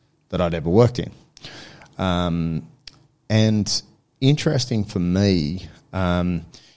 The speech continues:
you know, people always ask me to compare that to ninety-eight Riley Street and my time working there. And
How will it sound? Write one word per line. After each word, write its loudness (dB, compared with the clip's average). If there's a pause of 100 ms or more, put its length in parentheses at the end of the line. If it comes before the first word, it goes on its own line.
(140)
you -4
know, 0
people 2
always 4
ask 0
me -2
to -2
compare -4
that -4
to -2
ninety-eight -2
Riley 4
Street -4
and -8
my -4
time -4
working -2
there. -2
And -6